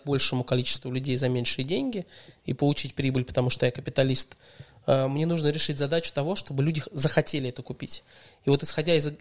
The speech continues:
из ограничений производственных, эм, с-, ну, способов производства, э, придумывались, э, эстетические характеристики предметов, э, которые могли бы вместе хорошо,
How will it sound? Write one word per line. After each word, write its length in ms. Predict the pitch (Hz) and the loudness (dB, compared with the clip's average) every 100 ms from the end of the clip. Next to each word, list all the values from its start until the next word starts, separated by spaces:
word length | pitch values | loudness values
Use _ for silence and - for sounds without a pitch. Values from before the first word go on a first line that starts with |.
| - | 0
из 120 | 156 | 2
ограничений 760 | 156 156 165 - 160 135 127 | 4 2 0 0 0 -2 -4
производственных, 960 | 123 147 147 147 147 - - 123 123 - | -4 0 2 2 0 -2 0 0 0 -2
эм, 600 | 139 127 123 120 - 160 - - - | 0 2 0 -6 -10 -12 -14 -16 -10
с-, 120 | - - | -8 -6
ну, 220 | 156 156 | -2 0
способов 440 | - 180 - 147 - | 4 4 4 0 -2
производства, 800 | 147 143 185 277 - 156 147 - - - - - - 131 | 0 2 4 2 -2 -4 -6 -8 -16 -20 -20 -20 -2 2
э, 500 | 135 135 131 131 131 | 4 4 0 -2 -2
придумывались, 840 | 151 147 208 208 165 151 151 - - | -2 2 2 2 0 0 0 -2 -2
э, 280 | 135 131 - | -2 -4 -4
эстетические 960 | 143 156 - 151 - - 143 127 131 - - - | -2 -2 0 4 4 2 -4 -4 -6 -10 -20 0
характеристики 760 | - 143 - 156 156 - - | 2 2 2 -2 -2 -4 -8
предметов, 520 | - 143 160 240 175 - - - - - _ _ | -4 0 2 2 0 -8 -14 -20 -20 -20 _ _
э, 120 | 139 131 | 0 0
которые 320 | 139 160 151 | 2 4 4
могли 220 | 151 147 | 2 2
бы 100 | 143 | 0
вместе 400 | 143 170 175 - | 0 0 0 -4
хорошо, 840 | - 143 143 - 139 135 151 165 | 0 2 4 4 4 0 -6 -10